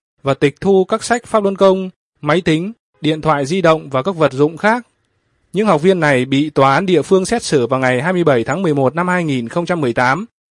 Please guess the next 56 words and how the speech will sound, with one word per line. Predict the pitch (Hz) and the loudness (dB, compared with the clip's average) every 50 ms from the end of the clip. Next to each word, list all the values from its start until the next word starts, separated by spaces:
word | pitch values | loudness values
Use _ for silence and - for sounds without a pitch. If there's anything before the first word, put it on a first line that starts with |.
| _ _ | _ _
và | 127 - 139 143 135 | 0 2 2 2 4
bị | 143 147 147 | 2 0 0
kết | - - - | 0 0 0
án | 170 151 175 196 | 0 -2 -2 -2
tù | - - 151 143 135 131 127 | 0 2 4 4 4 2 2
trong | - 190 185 | 0 -2 -2
phiên | 175 196 190 180 | 0 -2 -4 0
tòa | 165 147 135 131 127 123 | 2 2 4 4 4 2
lần | 127 123 120 113 | 0 0 -2 -2
thứ | - 147 | -4 -4
hai | 175 180 185 180 180 156 | -2 -2 0 0 0 0
vào | 143 127 | -2 0
ngày | 127 123 120 117 | 0 0 0 0
hai | 143 170 | -2 -2
mươi | 175 180 | -2 0
lăm | 170 180 185 175 | 0 0 -2 -2
tháng | - 156 156 180 | -2 -4 -2 0
ba | 180 180 175 175 | 0 0 0 0
năm | 175 175 175 | 0 -2 -2
hai | 170 175 170 | -2 -2 -2
nghìn | 151 139 123 117 113 | -2 -2 -2 -4 -4
không | - 160 170 | -6 -6 -4
trăm | - 170 165 | -2 -2 -2
mười | 143 123 110 | -2 -2 -2
chín. | - - 127 123 160 208 226 _ _ _ _ _ _ _ _ - | -2 -4 -4 -4 -4 -6 -12 _ _ _ _ _ _ _ _ -4
Tất | 233 240 - | -4 -4 0
cả | - 165 139 117 117 | 0 0 0 0 0
các | - 196 | 0 2
học | 196 160 143 | 2 2 2
viên | 156 190 190 185 185 170 | 2 0 0 0 0 -2
đều | 151 139 131 | 0 0 2
đã | 151 180 | 0 2
đệ | 175 165 156 147 | 2 2 2 2
đơn | 151 175 185 185 | 2 0 -2 0
kháng | 175 165 156 185 | 0 -2 -2 0
cáo. | 170 160 147 143 151 175 214 226 _ _ _ _ _ _ _ _ _ _ _ | 0 0 2 2 2 0 -2 -6 _ _ _ _ _ _ _ _ _ _ _
Dưới | - 123 151 190 | -2 0 2 4
đây | 202 202 190 | 4 4 4
là | 165 170 | 4 2
chi | 175 - 190 196 | 0 0 -4 -4
tiết | 180 220 240 233 | -2 -2 -2 -2
án | 190 156 156 196 | 0 -2 -2 -2
tù | - - 151 135 120 | 0 0 0 0 0
của | 110 120 113 | 0 0 2
họ. | 131 135 127 120 120 - _ _ _ _ _ _ _ _ _ _ _ _ | 2 2 2 2 0 -6 _ _ _ _ _ _ _ _ _ _ _ _
Học | _ - 156 147 - | _ 0 0 0 2
viên | 180 196 202 196 190 185 | 4 2 2 2 0 -4
Hùng | 135 131 151 143 143 139 | 0 2 2 2 2 -2
Thành | 131 143 143 143 135 | -2 -2 -2 -2 -2
Hà | 135 135 135 131 131 | 0 0 2 2 2
bị | 139 139 143 | 0 -2 -2
kết | - 202 208 | -2 -2 0
án | 170 147 151 190 208 | 0 0 0 0 0
bảy | 165 135 120 120 | 0 0 0 0
năm | 170 180 185 | 0 -4 0
tù | - 165 147 139 135 123 117 | 2 4 4 4 4 2 0